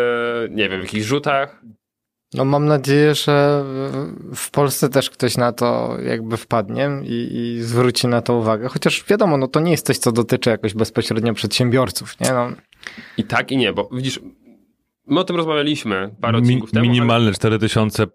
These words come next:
Speaker 3: za cztery dni pracy?
Speaker 1: W tygodniu. Wiesz, my o tym rozmawialiśmy.
Speaker 2: Kuszące.
Speaker 1: Tak.
Speaker 3: To nie
Speaker 1: My,
Speaker 3: wolno.
Speaker 1: my o tym rozmawialiśmy paręnaście odcinków temu, ale z naszej perspektywy. A ja bym chciał, żebyśmy teraz spojrzeli na to może troszkę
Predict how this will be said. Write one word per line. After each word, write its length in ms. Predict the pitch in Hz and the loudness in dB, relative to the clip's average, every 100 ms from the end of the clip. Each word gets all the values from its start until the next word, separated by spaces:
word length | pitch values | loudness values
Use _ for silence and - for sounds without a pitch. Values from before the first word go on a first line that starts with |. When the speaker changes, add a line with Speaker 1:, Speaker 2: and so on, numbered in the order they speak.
| _ | _
Speaker 3:
za 140 | 98 95 | -2 -2
cztery 320 | - 98 92 | 2 2 2
dni 140 | 92 | 0
pracy? 440 | 87 87 82 143 160 _ _ - - _ _ _ - | 0 0 0 0 -2 _ _ -20 -20 _ _ _ -10
Speaker 1:
W 80 | |
tygodniu. 440 | - 101 95 110 151 - 123 - | -4 -2 0 -2 -6 -10 -10 -6
Wiesz, 120 | 107 | 0
my 60 | |
o 40 | 151 | 0
tym 100 | 180 | 0
rozmawialiśmy. 400 | 156 147 139 147 | 0 0 0 0
Speaker 2:
Kuszące. 460 | 160 185 135 98 92 | 2 2 0 -6 -8
Speaker 1:
Tak. 320 | - 87 - - - - | -6 -8 -8 -20 -12 0
Speaker 3:
To 80 | 117 | 2
nie 60 | |
Speaker 1:
My, 60 | 117 | 4
Speaker 3:
wolno. 260 | 101 78 71 - | 2 0 -4 -4
Speaker 1:
my 80 | 120 | -2
o 20 | |
tym 120 | 156 | 0
rozmawialiśmy 520 | 147 135 135 143 139 | 0 0 0 -2 -4
paręnaście 1300 | 123 127 123 117 113 110 110 107 104 110 113 113 - 107 | -2 0 0 0 0 0 0 -2 -4 0 0 0 -2 -2
odcinków 400 | 101 123 110 104 | 0 -2 -2 -2
temu, 200 | 131 139 | 0 2
ale 140 | 127 | 0
z 60 | 120 | 0
naszej 300 | 139 139 110 | -2 -2 -4
perspektywy. 680 | - - 98 - 87 85 85 _ | -6 -6 -6 -4 -4 -4 -6 _
A 60 | - | -2
ja 60 | 135 | -2
bym 80 | |
chciał, 160 | 165 156 | 0 0
żebyśmy 260 | 147 147 135 | 0 0 -2
teraz 160 | 131 | -4
spojrzeli 320 | - 131 127 | -2 -2 0
na 60 | 123 | -2
to 80 | 123 | -2
może 180 | 117 113 | -4 -4
troszkę 280 | 107 - | -6 -2